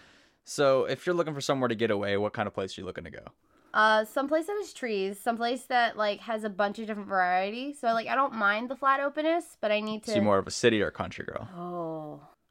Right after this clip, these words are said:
Speaker 2: I'm more of, like, suburbish.
Speaker 1: Suburban? Suburbia?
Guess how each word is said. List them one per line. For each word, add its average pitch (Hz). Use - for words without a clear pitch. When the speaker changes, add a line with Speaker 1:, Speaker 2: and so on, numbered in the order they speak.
Speaker 2:
I'm 196
more 247
of, 285
like, 214
suburbish. 262
Speaker 1:
Suburban? 104
Suburbia? -